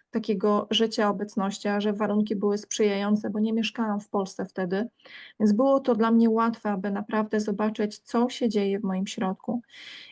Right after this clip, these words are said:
I w tym momencie, kiedy patrzę na to z perspektywy czasu, jestem, jestem ogromnie wdzięczna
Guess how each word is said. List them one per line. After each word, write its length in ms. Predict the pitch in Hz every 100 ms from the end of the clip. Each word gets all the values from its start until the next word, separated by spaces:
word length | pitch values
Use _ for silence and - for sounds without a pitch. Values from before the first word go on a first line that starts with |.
| _ -
I 200 | 226 220
w 80 |
tym 160 | - 277
momencie, 580 | 269 254 247 233 202 185
kiedy 220 | 220 208
patrzę 400 | 220 233 - 226
na 140 | 208
to 120 | 208 214
z 100 | -
perspektywy 640 | - - 220 - 214 214
czasu, 580 | 214 196 202 - 214 214
jestem, 500 | 220 214 233 226 220 -
jestem 260 | 233 233 226
ogromnie 440 | 233 233 220 214
wdzięczna 480 | 208 202 - -